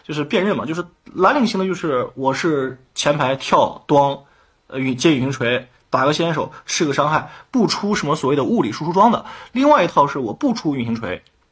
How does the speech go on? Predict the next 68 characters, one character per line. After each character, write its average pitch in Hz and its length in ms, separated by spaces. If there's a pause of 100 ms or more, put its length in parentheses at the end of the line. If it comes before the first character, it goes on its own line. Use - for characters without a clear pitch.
打 139 180
物 240 260
理 117 140
输 110 180
出 117 120
装 113 180
的， - 180 (200)
啊， - 160
就 135 100
是 120 280
有 117 180
攻 180 180
速， 202 380
有 131 120
攻 175 220
击 226 80
力， 247 220 (340)
所 - 100
以 247 60
说 269 100
这 294 120
个 180 80
很 139 100
好 202 100
讲， 202 220
嗯， 131 140
很 151 160
好 240 140
讲 185 120
啊。 - 160 (300)
你 160 80
像 233 100
这 247 80
个 175 80
十 - 160
五 202 100
攻 196 140
击 214 100
力 165 120
就 135 120
是 123 80
大 127 140
哥 143 180
的， 139 100
对 - 140
吧？ 120 160
这 160 80
个 127 220 (340)
减 147 220
百 151 100
分 156 100
之 165 40
三 185 200
十 170 160
火 113 260
焰 143 140
气 135 200
息 151 160
降 180 240
低 196 140
攻 135 140
击 123 100
力 117 80
的， - 140 (240)
这 196 80
么 208 100
一 196 80
减， - 300